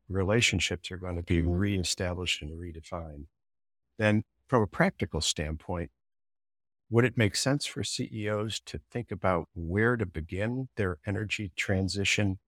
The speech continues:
in practical terms, given the segmentation that we see going on?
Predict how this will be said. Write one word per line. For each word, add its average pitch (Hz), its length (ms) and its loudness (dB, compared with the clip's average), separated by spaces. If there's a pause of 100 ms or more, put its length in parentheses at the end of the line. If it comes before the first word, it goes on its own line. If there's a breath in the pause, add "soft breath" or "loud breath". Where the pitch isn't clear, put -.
(140)
in 92 140 -12
practical 107 540 -4
terms, 101 420 0
given 95 320 -4
the 85 80 -4
segmentation 95 760 -4
that 58 100 0
we 60 80 -4
see - 220 -6
going 113 260 -6
on? 123 220 -10